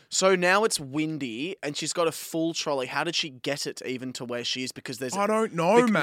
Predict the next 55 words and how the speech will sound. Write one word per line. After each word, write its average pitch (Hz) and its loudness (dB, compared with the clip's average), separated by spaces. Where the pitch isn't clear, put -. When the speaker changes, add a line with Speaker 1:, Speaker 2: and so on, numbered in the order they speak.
Speaker 2:
mate. 98 -2
Speaker 1:
because 156 -4
let's 151 -2
continue 143 -6
this 117 -6
because 127 -8
I 131 0
really 131 -2
have 117 -2
caught - -6
you 98 -6
out 104 -6
here. 98 -10
Speaker 2:
Sure. 180 -6
Speaker 1:
Where 151 4
would 185 4
she - 4
have 185 2
gotten 170 2
a 156 -4
trolley 131 -2
from? 87 -10
Because 151 -4
there's 156 0
no 151 2
supermarkets 165 -2
down 113 -8
that 110 -12
strip. - -8
Speaker 2:
She 190 -8
had 220 2
a 254 6
Speaker 1:
The 240 -2
Speaker 2:
fucking 202 2
Speaker 1:
nearest 190 4
Speaker 2:
trolley, 151 4
Speaker 1:
supermarket 165 2
Speaker 2:
mate. 160 -8
Speaker 1:
was 165 -2
Speaker 2:
I 156 2
Speaker 1:
at - 2
Speaker 2:
don't 202 2
know 214 6
Speaker 1:
Bondi 202 4
Speaker 2:
what. 196 2
And 214 4
then 240 8
you 240 4
know 262 6
Speaker 1:
Junction. 254 8
Speaker 2:
what 240 2
she 214 0
asked 202 4
me? 254 2
I, 214 4